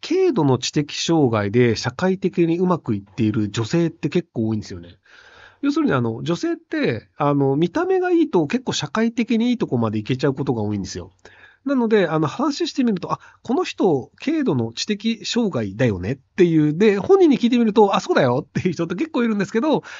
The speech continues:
でも別に見た目も可愛いし、話をする分には面白いから、全然問題ないよねっていうので、なので、その、要はその、じゃあその人に経理の仕事をしてくださいって言ったら、会社の中で会社員として経理の仕事をしたらアウトなんですけど、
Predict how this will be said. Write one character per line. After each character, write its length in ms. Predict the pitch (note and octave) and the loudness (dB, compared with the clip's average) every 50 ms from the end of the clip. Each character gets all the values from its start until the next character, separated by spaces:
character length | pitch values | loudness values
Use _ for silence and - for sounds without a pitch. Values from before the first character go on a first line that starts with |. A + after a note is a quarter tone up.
| - - - | -6 -2 0
で 60 | G4+ | 2
も 60 | - | 2
別 180 | D#4+ - D4+ C#4 | 2 0 0 0
に 60 | B3+ | 0
見 120 | A#3+ A#3 | 0 -2
た 80 | D4+ D4+ | -2 -2
目 120 | D#4+ D#4+ | -2 -2
も 120 | D#4 D#4+ D4 | -2 -2 0
可 140 | D#4 D4+ | 0 2
愛 160 | D4+ D#4+ D#4+ D#4 | 4 4 4 4
い 40 | |
し、 80 | - - | 4 2
話 280 | D3+ D#3 F#3 F#3+ F#3 B3+ | 2 2 0 0 2 0
を 60 | A3 | 0
す 100 | - E3+ | 0 2
る 80 | E3 D3+ | 2 2
分 120 | D#3 D3+ | 4 6
に 60 | C#3 | 6
は 60 | C3 B2+ | 6 6
面 100 | C#3 C3 | 6 4
白 180 | D3+ D3+ D3 C3+ | 4 2 2 2
い 20 | |
か 100 | C#3 F#3+ | 2 2
ら、 280 | D4 F4 E4+ A3 - - - - - | 2 2 2 0 -2 -6 -12 -18 -10
全 180 | F3+ G3+ A#3 A3 | -6 -6 -4 -4
然 120 | A#3 G#3+ | -2 -2
問 160 | G3+ G#3 G3 | 0 0 0
題 120 | F#3+ F#3+ F#3 | 2 2 2
な 100 | F#3 F3 | 2 2
い 40 | C3 | 2
よ 80 | G#2+ | 0
ね 120 | G2+ G#2 G#2+ | -2 -4 -6
っ 20 | |
て 160 | G#2 - - G#2+ | -6 -6 -4 -4
い 20 | |
う 20 | |
の 60 | G2 G2 | -2 0
で、 240 | G#2+ G#2 F#2 G2+ - - - - - _ E4 | 0 -2 -2 -4 -8 -16 -20 -20 -20 _ -6
な 100 | F#4 F#4 | -4 -2
の 120 | E4+ C4+ E3+ | 0 2 2
で、 140 | C#3+ B2+ | 2 2
そ 140 | A2+ - D3 | 2 2 2
の、 200 | C3+ B2 B2+ B2+ - _ - - - _ - | 2 2 0 -2 -8 _ -20 -20 -16 _ -6
要 100 | C#4 B3+ | -2 -2
は 160 | F3+ B2+ - | -2 -2 -2
そ 100 | - A#2+ | -4 -8
の、 240 | A#2 A2+ A2 A2 - - | -8 -8 -10 -12 -16 -14
じ 140 | F3+ F3+ A#3 | -10 -8 -8
ゃ 40 | F3 | -8
あ 20 | |
そ 120 | - - A3+ | -6 -4 -4
の 80 | F#4 | -4
人 200 | D#4+ - - F#3+ | -4 -4 -4 -4
に 120 | E3 C#3 - | -4 -4 -4
経 280 | - B3+ F4+ G4+ G4 | -2 0 2 2 4
理 80 | F#4 D4+ | 4 2
の 80 | G3+ D#3 | 2 0
仕 100 | - C3 | 0 -2
事 220 | C3+ C3+ C3 B2+ | -2 -2 -2 -2
を 60 | A#2+ | -4
し 60 | - - | -4 -4
て 80 | D#3+ | -4
く 60 | F3 | -6
だ 120 | G#3 F#3+ F3+ | -6 -6 -8
さ 140 | - - G3+ | -6 -4 -4
い 40 | |
っ 20 | D3+ | -4
て 60 | - - | -4 -6
言 80 | B2+ A2+ | -6 -6
っ 40 | - | -4
た 140 | - C#4 | -2 -2
ら、 180 | F#4 F4 C4+ - | 0 0 -2 -2
会 180 | - - F3 E3 | -4 -4 -4 -4
社 120 | - F3+ | -4 -4
の 60 | F3+ | -4
中 180 | F#3 F3 E3 C#3 | -4 -4 -4 -4
で 60 | B2+ | -4
会 200 | - - D3 D3 | -2 -2 -4 -2
社 120 | - E3 | -2 -2
員 80 | D3+ C#3 | -2 -2
と 60 | B2+ | -4
し 60 | - | -6
て 40 | - - | -2 0
経 140 | E3 D#3+ | 2 2
理 40 | D3+ | 2
の 80 | C#3 B2+ | 2 0
仕 100 | - C3+ | 0 -2
事 160 | C3 B2 C3+ | -2 -2 -2
を 20 | |
し 60 | - - | 0 0
た 80 | A#3+ | 0
ら 140 | B3+ - D#3 | 0 0 0
ア 40 | D#3 | -2
ウ 60 | D3 | -2
ト 100 | - A#2+ | -2 -4
な 100 | A2 A2 | -6 -8
ん 40 | G#2 | -8
で 40 | G#2 | -10
す 80 | - | -8
け 60 | B2+ | -6
ど、 280 | D#3 A#3+ D4 A3+ C3+ | -4 -4 -4 -4 -6